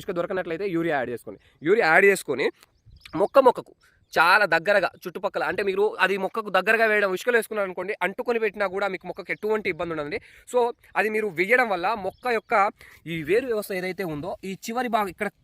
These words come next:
చివరిలో కూడా ఆ వేరు వ్యవస్థని ప్రొడ్యూస్ చేసుకుంటుందండి మొక్క. అదేవిధంగా ఆ మొక్కకు కావాల్సినటువంటి అన్ని పోషకాలు అందిస్తుంది. And ఈ కరుచుకున్నటువంటి నేల ఏదైతే ఉందో, ఈ కరుచుకున్నటువంటి నేల మొత్తాన్ని కూడా గుల్లబార్చే తత్వాన్ని అయితే చేపడుతుంది. So, ఈ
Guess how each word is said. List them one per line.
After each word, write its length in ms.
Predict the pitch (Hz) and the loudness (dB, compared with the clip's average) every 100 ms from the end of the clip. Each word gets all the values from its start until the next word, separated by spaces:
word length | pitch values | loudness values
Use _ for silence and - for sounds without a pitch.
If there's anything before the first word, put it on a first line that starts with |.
| - | -12
చివరిలో 300 | 214 226 254 226 | -6 -4 -2 -2
కూడా 140 | 220 202 | 0 0
ఆ 20 | 180 | 2
వేరు 140 | 214 214 | 0 -2
వ్యవస్థని 260 | 202 202 185 | -4 -10 -6
ప్రొడ్యూస్ 280 | 165 196 180 | -2 0 0
చేసుకుంటుందండి 520 | 175 - 135 127 127 127 | -4 -4 -6 -6 -6 -6
మొక్క. 140 | 120 202 - - - | -4 -4 -6 -14 0
అదేవిధంగా 440 | 226 247 233 220 220 | 2 2 2 2 4
ఆ 20 | 175 | 2
మొక్కకు 240 | 175 233 - - | 2 0 0 0
కావాల్సినటువంటి 540 | 190 208 214 202 190 156 | 4 4 2 0 0 2
అన్ని 120 | 202 - | 2 2
పోషకాలు 340 | 185 208 202 | 0 2 2
అందిస్తుంది. 300 | 180 165 214 - | 2 0 0 4
And 120 | 208 196 - - - | 6 4 2 -8 -8
ఈ 40 | 196 208 | 0 2
కరుచుకున్నటువంటి 640 | 208 254 262 247 233 220 190 | 2 0 0 4 4 4 4
నేల 120 | 208 214 | 4 6
ఏదైతే 240 | 208 208 180 | 6 4 2
ఉందో, 160 | 165 185 | 0 -2
ఈ 40 | 180 | 0
కరుచుకున్నటువంటి 640 | 180 208 220 220 202 196 180 151 | -2 0 -2 0 -2 -2 -2 0
నేల 140 | 190 208 | 2 2
మొత్తాన్ని 360 | 180 - 214 208 196 | 0 0 0 2 2
కూడా 140 | 185 196 - - - 160 | 2 2 -2 -18 -4 0
గుల్లబార్చే 520 | 240 269 226 214 214 190 | 2 4 4 4 0 -4
తత్వాన్ని 360 | - 190 190 | -4 -4 -2
అయితే 160 | 170 262 302 _ _ _ - | 2 2 0 _ _ _ 2
చేపడుతుంది. 440 | 220 190 156 107 - - | 4 4 0 -6 -18 -6
So, 80 | 254 392 | -6 -6
ఈ 40 | - | -6